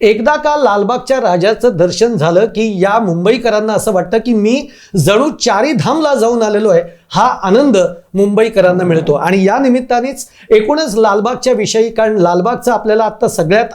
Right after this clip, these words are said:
आकर्षण काय आहे, तर प्रवेशद्वार, गजमुख आपल्याला प्रवेशद्वारावर दिसतो. त्यामुळे एकूण नियोजन कसं आहे, तयारी कशी आहे, गर्दी वाढणार आहे, सुरक्षेचं काय, अ, हे आहे, हे आपण सगळं जाणून घेऊयात.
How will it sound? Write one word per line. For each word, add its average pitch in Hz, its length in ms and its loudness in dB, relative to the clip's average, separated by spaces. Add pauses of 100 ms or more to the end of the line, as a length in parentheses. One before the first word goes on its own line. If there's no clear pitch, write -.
आकर्षण 262 500 -2
काय 208 260 2
आहे, 180 220 -4
तर 233 40 0
प्रवेशद्वार, 165 640 -2 (640)
गजमुख 269 520 2 (420)
आपल्याला 233 340 0
प्रवेशद्वारावर 202 840 0
दिसतो. 190 300 0
त्यामुळे 233 360 0 (100)
एकूण 240 320 0
नियोजन 240 500 2
कसं 247 280 -2
आहे, 240 120 -2 (120)
तयारी 233 360 2
कशी 233 320 -2
आहे, 226 100 0
गर्दी 180 400 0
वाढणार 220 420 -2
आहे, 226 100 2
सुरक्षेचं 247 640 0
काय, 233 200 2 (420)
अ, - 40 2
हे 208 320 2
आहे, 226 300 0
हे 247 140 -6
आपण 247 200 0
सगळं 247 300 0
जाणून 254 300 0
घेऊयात. 233 260 2